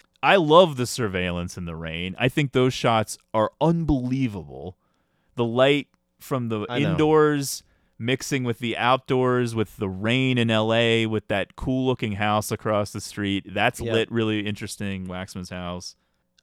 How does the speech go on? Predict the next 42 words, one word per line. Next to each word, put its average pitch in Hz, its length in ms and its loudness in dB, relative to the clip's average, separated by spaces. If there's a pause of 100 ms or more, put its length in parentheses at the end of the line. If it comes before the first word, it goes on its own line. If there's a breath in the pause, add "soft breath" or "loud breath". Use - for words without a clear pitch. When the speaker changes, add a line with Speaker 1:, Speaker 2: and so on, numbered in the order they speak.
(120)
Speaker 1:
I 202 160 2
appreciate 139 680 -2
a 113 60 2
villain 107 760 -2 (180)
willing 127 340 -2
to 120 80 0
do 117 180 -2
it 117 60 -2
himself, 117 460 -4
to 98 100 -10
get 104 140 -6
his 101 140 -6
hands 104 300 -6
dirty, 110 300 -2
and 95 80 -6
that's 127 160 -6
kind 165 140 -4
of 131 60 -6
the 110 60 -8
cool 117 220 -4
part 117 260 0
about 92 200 -4
Masters 92 500 -6
showing 98 340 -8
up 92 120 -10
to 90 80 -14
kill 95 240 -10
Waxman 90 480 -10
himself. 82 520 -10
Speaker 2:
Right. 95 300 -4 (400)
He 196 120 -4
doesn't 254 460 -2
have 127 320 -2
a 98 80 -2
huge 117 540 -4
crew. 113 320 -4 (220)
It's 113 200 -10
mostly 135 360 -4
this 113 240 -6
girl 110 420 -4
and 104 200 -8
then 101 340 -6